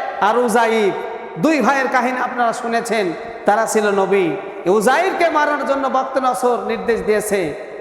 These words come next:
বক্তে নসরের নির্দেশ ক্রমে একটা বিশাল একটা অনুষ্ঠানের ব্যবস্থা করা হলো, আর তাদের সঙ্গী সাথী ওই সময় যারা দায়িত্ব ছিল তাদেরকে বলা হলো,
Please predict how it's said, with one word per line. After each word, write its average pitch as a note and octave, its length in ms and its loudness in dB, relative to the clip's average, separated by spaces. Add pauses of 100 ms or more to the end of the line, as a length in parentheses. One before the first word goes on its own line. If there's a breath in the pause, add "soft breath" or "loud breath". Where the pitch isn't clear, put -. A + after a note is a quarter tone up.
(260)
বক্তে G#3 260 2
নসরের A#3 340 2
নির্দেশ B3+ 400 0
ক্রমে C4+ 380 2 (420)
একটা G3 300 2
বিশাল C4+ 520 2
একটা C4+ 200 0
অনুষ্ঠানের C4 440 0
ব্যবস্থা B3+ 380 0
করা B3+ 160 0
হলো, A#3 340 0 (420)
আর A3+ 400 2 (400)
তাদের A3+ 380 2 (420)
সঙ্গী C4+ 300 2
সাথী A#3+ 440 0 (300)
ওই A#3 120 4
সময় B3 400 0
যারা A#3 200 2
দায়িত্ব A#3 400 0
ছিল G#3+ 340 0 (360)
তাদেরকে A3+ 380 2
বলা A#3+ 240 2
হলো, D4+ 380 2